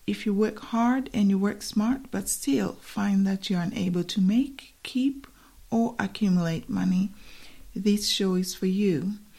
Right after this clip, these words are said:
My name is Joyce, and I'm a finance director during the week and a personal finance coach all the time.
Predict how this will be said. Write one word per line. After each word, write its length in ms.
My 160
name 200
is 200
Joyce, 520
and 140
I'm 120
a 40
finance 420
director 440
during 340
the 140
week 420
and 160
a 60
personal 480
finance 480
coach 500
all 220
the 100
time. 600